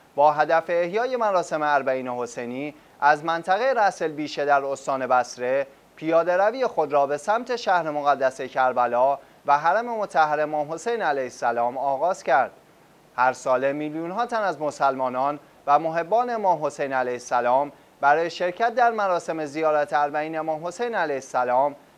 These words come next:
از راه‌های دور و نزدیک در خارج و داخل عراق با پای پیاده راهی کربلا می‌شوند.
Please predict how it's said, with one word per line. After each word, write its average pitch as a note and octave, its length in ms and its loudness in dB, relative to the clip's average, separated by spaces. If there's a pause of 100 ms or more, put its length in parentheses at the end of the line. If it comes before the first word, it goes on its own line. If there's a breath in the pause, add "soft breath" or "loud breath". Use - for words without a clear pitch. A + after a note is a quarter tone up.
(100)
از C3+ 260 0
راه‌های D3+ 460 0
دور A3 260 -8
و G#3+ 140 0
نزدیک C#3 480 -6
در C#3+ 200 2
خارج F3+ 440 -2
و A3+ 100 2
داخل D#3+ 340 0
عراق B2+ 460 2 (320 loud breath)
با D3+ 160 4
پای A#3 360 0
پیاده C3+ 460 0
راهی C3+ 380 0
کربلا D3+ 480 -2
می‌شوند. C#3+ 600 0